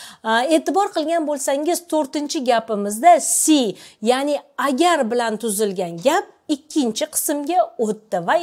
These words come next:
ergashgan gap bo'lib keldi. "¿Qué te parece este?" Endi sizlar bilan biroz insonlarni fikrini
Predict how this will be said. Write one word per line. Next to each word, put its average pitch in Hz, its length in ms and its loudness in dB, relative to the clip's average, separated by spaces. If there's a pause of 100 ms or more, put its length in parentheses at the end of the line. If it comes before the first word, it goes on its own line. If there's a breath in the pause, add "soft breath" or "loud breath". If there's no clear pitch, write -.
ergashgan 233 640 -2
gap 339 240 2 (320 loud breath)
bo'lib 226 460 2
keldi. 185 360 -2 (280 loud breath)
"¿Qué 466 180 4
te 466 120 8 (100)
parece 262 540 4 (180)
este?" 190 420 -2 (300 loud breath)
Endi 311 260 6
sizlar 311 460 0
bilan 320 280 0
biroz 302 360 4 (380)
insonlarni 262 580 0
fikrini 262 560 0